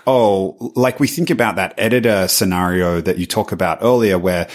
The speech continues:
people are picking from the answers and picking the right one, and you start to get feedback loops, it's going to move up the stack. And, like, this was the interesting thing to me about,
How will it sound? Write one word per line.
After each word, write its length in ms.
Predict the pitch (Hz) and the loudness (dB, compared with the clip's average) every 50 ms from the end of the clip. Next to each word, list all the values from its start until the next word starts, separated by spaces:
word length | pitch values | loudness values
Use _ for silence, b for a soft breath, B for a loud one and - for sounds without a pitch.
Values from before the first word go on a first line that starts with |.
| B B B B B | B B B B B
people 380 | - - 120 113 117 131 123 117 | 0 0 0 2 2 2 4 4
are 100 | 107 - | 2 0
picking 420 | - - 131 - - 127 120 110 | -2 -4 -6 0 2 2 2 2
from 200 | 113 - 113 107 | 2 2 0 2
the 120 | 98 95 90 | 2 2 2
answers 380 | 85 90 95 92 - 104 82 95 | 2 0 0 0 0 -2 0 -2
and 120 | 90 82 | -4 -2
picking 300 | - - 107 - 113 107 | -4 -6 -4 -2 -2 0
the 100 | 98 90 | 0 0
right 260 | 87 87 87 87 - | 0 0 -2 -2 -4
one, 340 | 85 87 87 90 90 90 90 | -4 -4 -2 -2 0 0 0
and 140 | 87 85 85 | -2 -2 -2
you 60 | 87 | -2
start 320 | 85 - - 113 104 101 - | -2 -2 -2 -2 -2 -4 -4
to 60 | - | -6
get 160 | 92 92 - | -8 -8 -8
feedback 500 | - - - 151 160 151 139 117 - - | -6 -2 0 0 0 0 -2 -4 -2 -4
loops, 260 | 101 95 92 - - B B B B B B B B | -2 -2 -2 -4 -6 B B B B B B B B
it's 180 | - 147 - - | -6 -4 -4 -4
going 340 | - 156 147 196 233 262 254 | -4 -2 -2 0 2 0 2
to 100 | 220 202 | 2 2
move 220 | 175 147 135 113 110 | 2 2 2 2 2
up 160 | 104 - - | -2 -2 -4
the 60 | - 87 | -8 -6
stack. 440 | - - - 131 139 131 - - | -6 -4 -2 -2 -4 -4 -6 -4
And, 100 | - 135 | 0 0
like, 280 | 135 135 135 123 - B B B B B | 0 0 0 -4 -6 B B B B B
this 160 | - 180 190 - | 0 2 4 4
was 160 | 262 233 175 | 2 2 2
the 80 | 160 143 - 123 | 0 0 2 2
interesting 520 | 127 143 139 - 131 - - - 117 101 92 | 2 2 2 0 -2 -2 0 0 0 -2 -2
thing 320 | - - 127 131 156 160 | -2 0 2 2 2 2
to 140 | 160 - 120 | 0 0 0
me 400 | 110 101 95 95 95 92 92 - - | 0 2 2 0 0 0 -2 -2 -6
about, 580 | 90 85 - 101 101 101 95 92 87 - - | -8 -6 -4 -2 -2 0 -2 -2 -4 -6 -10